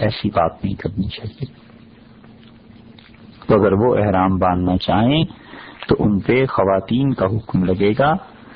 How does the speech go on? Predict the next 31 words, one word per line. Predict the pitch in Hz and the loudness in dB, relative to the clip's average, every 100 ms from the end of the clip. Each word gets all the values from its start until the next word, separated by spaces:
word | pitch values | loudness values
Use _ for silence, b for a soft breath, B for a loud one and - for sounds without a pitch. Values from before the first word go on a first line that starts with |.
| B - | B 0
کہ | 107 104 - - - - | 0 0 -10 -16 -16 -4
تمام | 110 113 143 160 | 0 4 4 2
وہ | 127 104 | 0 0
چیزیں | 104 - 113 | -2 0 2
جو | 110 | 2
خواتین | - 92 95 92 101 117 113 | 0 2 0 0 0 0 2
کے | 117 | 2
لیے | 110 117 120 | 4 4 4
ہیں | 120 | 4
وہ | 98 | 2
ان | 92 98 | 2 0
کے | 123 | 0
لیے | 120 127 131 | 2 4 2
بھی | 123 131 | 2 2
ہیں، | 135 135 | 2 2
اور | - 107 | 0 -2
وہ | 113 107 | 0 0
جن | 117 117 | 0 0
چیزوں | 110 107 110 | 0 0 0
سے | - 104 | 0 2
انہیں | 113 135 | 2 4
منع | 110 98 95 | 4 2 0
کیا | - 92 90 | 0 0 2
جائے | 95 98 | 0 2
گا | 120 127 | 0 0
انہیں | 113 98 | 0 0
بھی | 98 90 | -2 -2
منع | 87 85 - | 0 0 -4
کیا | - 85 - | -4 -4 -4
جائے | - | -8
گا۔ | 110 - | -8 -18